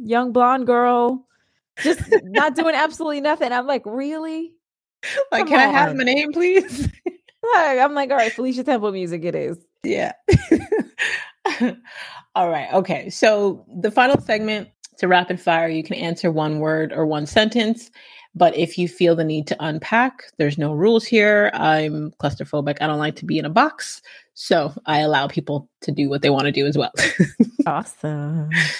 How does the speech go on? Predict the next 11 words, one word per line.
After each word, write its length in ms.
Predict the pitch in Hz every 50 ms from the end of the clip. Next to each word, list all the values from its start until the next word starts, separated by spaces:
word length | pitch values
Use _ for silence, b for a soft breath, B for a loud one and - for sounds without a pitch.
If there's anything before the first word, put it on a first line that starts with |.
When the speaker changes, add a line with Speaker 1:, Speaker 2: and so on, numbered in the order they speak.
| B B B B B B B B _ _
Speaker 2:
All 100 | 180 156
right. 260 | 151 139 139 131 - - _ _ _ _ _ _ _ _ _ _ _ _ _ _ _ _ - - _ _ -
Let's 320 | 190 185 202 220 220 214
start 480 | - - - - 196 185 185 185 - -
with, 480 | 165 151 147 143 156 208 220 - - - B B B B B B
what 380 | 208 180 180 208 226 226 226 -
impact 600 | 190 214 214 208 202 180 165 147 160 - - -
do 80 | - 156
you 120 | 160 156
wanna 200 | 170 165 156 156
have 420 | 156 170 151 143 127 165 156 -